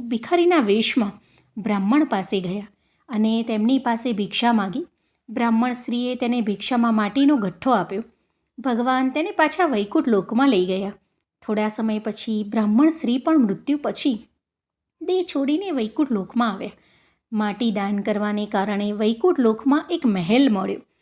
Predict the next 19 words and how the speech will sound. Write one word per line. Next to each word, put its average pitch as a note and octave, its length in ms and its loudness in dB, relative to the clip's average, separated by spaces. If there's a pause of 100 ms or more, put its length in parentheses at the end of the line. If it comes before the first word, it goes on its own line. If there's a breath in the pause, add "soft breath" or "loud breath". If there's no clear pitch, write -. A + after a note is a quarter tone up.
(300 soft breath)
પરંતુ G3+ 540 -2
તેના G#3+ 380 2
ઘરમાં G3+ 420 -2 (120)
કંઈ F4+ 260 0
ન C#4 80 6
હતું. F#3 420 -4 (460)
આ F#3+ 120 -4
બધું G3 340 0
જોઈને A3 460 0 (240)
તેને F4 180 -2
ભગવાન C#4 420 0
વિષ્ણુને D#4+ 420 -2
કહ્યું A#3 420 0 (440 soft breath)
કે F#4+ 80 -4
મેં F#4 180 2
જીવનભર B3+ 540 2
ઉપવાસ A3+ 440 -2
કર્યા F#3+ 260 -2
છે G3+ 180 -4